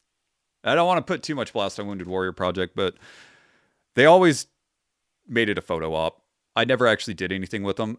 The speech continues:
Uh, this was based off what guys had told me that had gone on trips with them, and they're basically like, you know, "If you're an amputee, they want you to wear shorts, you know, to show that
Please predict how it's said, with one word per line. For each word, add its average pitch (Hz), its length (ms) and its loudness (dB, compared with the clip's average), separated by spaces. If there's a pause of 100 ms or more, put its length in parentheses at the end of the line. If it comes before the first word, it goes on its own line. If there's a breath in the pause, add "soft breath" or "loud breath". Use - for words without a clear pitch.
Uh, 92 200 -2
this 92 160 -8
was 92 80 -12
based 98 200 -4
off 87 140 -6
what 87 140 -6
guys 85 260 -4
had 87 80 -18
told 82 240 -10
me 101 80 -8
that 85 160 -6
had 78 80 -16
gone 82 180 -4
on 95 140 -6
trips 104 300 -8
with 110 100 -6
them, 120 300 -6
and 104 100 -12
they're 90 80 -4
basically 87 360 -6
like, 85 280 -4
you 98 80 -8
know, 92 100 -6
"If 87 120 -10
you're 107 60 -6
an 95 180 -8
amputee, 92 160 -12
they 82 100 -6
want 80 160 -8
you 82 60 -12
to 80 60 -14
wear 80 120 -10
shorts, - 480 -18 (400)
you - 100 -14
know, 87 200 -4
to - 120 -14
show 87 520 -8
that 78 260 -10